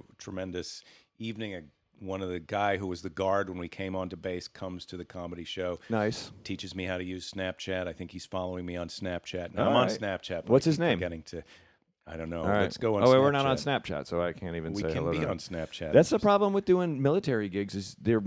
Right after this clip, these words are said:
Speaker 2: generally twenty-year-old people.
Speaker 1: Well, then the next night we go to this other place, and, uh, and at that place, um,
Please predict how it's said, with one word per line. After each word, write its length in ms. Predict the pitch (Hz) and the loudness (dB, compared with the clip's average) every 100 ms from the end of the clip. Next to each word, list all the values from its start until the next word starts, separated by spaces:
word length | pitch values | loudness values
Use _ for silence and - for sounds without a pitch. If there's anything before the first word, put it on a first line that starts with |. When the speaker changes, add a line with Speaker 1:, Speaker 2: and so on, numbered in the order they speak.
| 101 98 | -2 2
Speaker 2:
generally 540 | 107 123 120 117 113 | 6 6 6 4 2
twenty-year-old 800 | - - 104 98 92 92 87 - | -2 -4 -2 -2 0 2 2 0
people. 380 | - - 71 - _ _ | -6 -2 -2 -4 _ _
Speaker 1:
Well, 120 | 113 127 | 0 2
then 140 | 143 | 0
the 80 | 139 | 0
next 320 | 156 220 - | -2 -2 -2
night 260 | 104 92 87 | -2 -2 -4
we 120 | 98 | -2
go 160 | 107 | 0
to 80 | 107 | 0
this 180 | 95 - | -4 -4
other 180 | 135 - | -4 -6
place, 540 | - 82 71 - - _ _ _ _ _ - | -6 -4 -4 -8 -16 _ _ _ _ _ -6
and, 460 | 87 87 85 85 - | -4 -4 -6 -8 -6
uh, 320 | 85 80 78 73 _ _ _ _ _ _ _ _ _ - - | -4 -2 -4 -8 _ _ _ _ _ _ _ _ _ -20 -6
and 140 | 95 92 | -2 -2
at 100 | - | 2
that 180 | 135 - | 0 2
place, 560 | 104 85 85 - - _ _ _ _ - | 0 0 -2 -8 -14 _ _ _ _ -6
um, 520 | 87 80 80 78 78 | -2 -2 -2 -6 -14